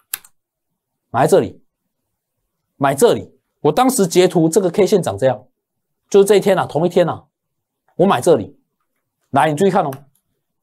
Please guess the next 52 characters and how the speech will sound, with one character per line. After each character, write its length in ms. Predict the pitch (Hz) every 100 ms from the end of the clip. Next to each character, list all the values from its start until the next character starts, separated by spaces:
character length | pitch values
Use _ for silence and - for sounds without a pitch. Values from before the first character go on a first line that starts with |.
| _ _ _ _ _ _ _
我 140 | - 127
这 140 | 226
一 60 | 220
天 160 | 226 156
我 100 | 127
套 220 | - 175
牢 120 | 117
一 60 | 117
样 100 | 131
跟 140 | 127
你 60 | 120
讲， 200 | - - _ _ _ _ _ _ _
隔 120 | 170 190
天 140 | 233
涨 140 | 170
停， 100 | 127
对 20 | 143
不 40 |
对？ 260 | 156 120 - _ _ _ _ _ _ _
我 120 | 143
没 140 | 135 151
出， 320 | 180 196 196 _ _ _ _ _ _ _
好 160 | _ 139
不 40 |
好？ 60 | 196
我 160 | 147
没 160 | 139 165
出， 320 | 175 208 208 175
因 120 | 214
为 80 | 151
我， 140 | -
我 160 | 135 139
一 120 | 151
样 120 | 208
看 140 | 208 196
好 140 | 107
它。 240 | 135 135 - - _ _ _ _ _ _ _ _
来， 180 | 143 160
这 280 | - 247
里 220 | 143 95 -
又 160 | 240 233
跌 200 | 156 175
到 160 | 190 220
一 60 |
百 180 | 170 117
二 140 | 165 123
以 80 |
下， 260 | 104 135 - _
我 160 | 131
再 200 | - 185
加 200 | 160 139
码。 220 | 131 -